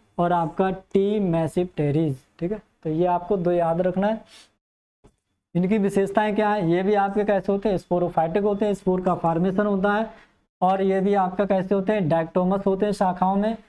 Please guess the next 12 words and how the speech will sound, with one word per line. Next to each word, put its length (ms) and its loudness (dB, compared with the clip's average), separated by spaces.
और 180 2
कैसे 240 0
होते 220 0
हैं 60 2
आपके 380 -2
वायवीय 560 2
शाखाओं 480 0
पर 220 0
स्केल्स 560 -2
या 240 2
फ्लो 460 0
या 240 2